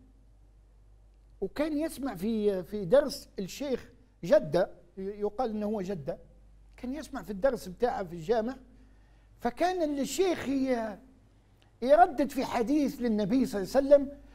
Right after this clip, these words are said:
ينب-، يتنبأ بفتح قسطنطينية، فيقول: "نعم الجيش جيشها ونعم القائد قائدها". فقعد عمره سبع سنوات قيل،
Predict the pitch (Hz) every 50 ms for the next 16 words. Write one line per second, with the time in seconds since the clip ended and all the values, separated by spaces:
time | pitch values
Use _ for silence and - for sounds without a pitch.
0 | - - - - 208 214 240 233 233 277 330 339 277 - 240 247 240 - 254 254
1 | 277 349 339 185 165 233 240 - - - 147 202 220 202 - 262 269 - - 233
2 | - - 233 208 - 220 190 147 185 208 247 269 262 208 165 233 254 233 294 294
3 | 247 240 262 240 226 233 214 175 156 233 254 - - 185 160 185 233 240 208 -
4 | 240 240 220 190 196 220 226 - 226 214 190 - - 247 233 185 208 - - 214
5 | 202 185 226 226 190 165 139 123 123 - - - - - - - - - - -
6 | - - - - - - - - - - - - - - - - - - - -
7 | - - - - - - - - - - - - - - - - - - - -
8 | - - - - - 240 254 - 269 285 339 403 403 359 - - 403 403 339 294
9 | - - 349 339 247 - - 277 277 294 320 330 311 262 - - 226 220 180 -
10 | - -